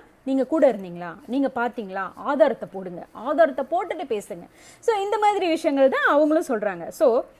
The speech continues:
உங்களுக்கு வந்தா ரத்தம், மத்தவங்களுக்கு வந்தா தக்காளி சட்னியா, சத்யா சிஸ்டர்? ம்? உங்களை பாராட்டி கொஞ்ச நாள் கூட ஆகல, புரியுதுங்களா? ரொம்ப அழகா, இண்டிபெண்டன்ட்டா,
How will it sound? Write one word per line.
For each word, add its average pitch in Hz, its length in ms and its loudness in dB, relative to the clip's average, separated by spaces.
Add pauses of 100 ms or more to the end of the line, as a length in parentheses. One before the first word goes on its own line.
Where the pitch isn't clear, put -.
(140)
உங்களுக்கு 320 540 4
வந்தா 349 320 2
ரத்தம், 254 460 -2
மத்தவங்களுக்கு 339 380 -2
வந்தா 330 260 -2
தக்காளி 269 320 0
சட்னியா, 190 420 -10
சத்யா 233 360 -2
சிஸ்டர்? 254 380 0 (300)
ம்? 466 200 -4 (300)
உங்களை 285 280 2
பாராட்டி 415 420 2
கொஞ்ச 294 240 0
நாள் 320 220 0
கூட 302 180 2
ஆகல, 220 400 -2 (400)
புரியுதுங்களா? 240 560 0 (200)
ரொம்ப 330 320 6
அழகா, 269 400 6
இண்டிபெண்டன்ட்டா, 254 1080 2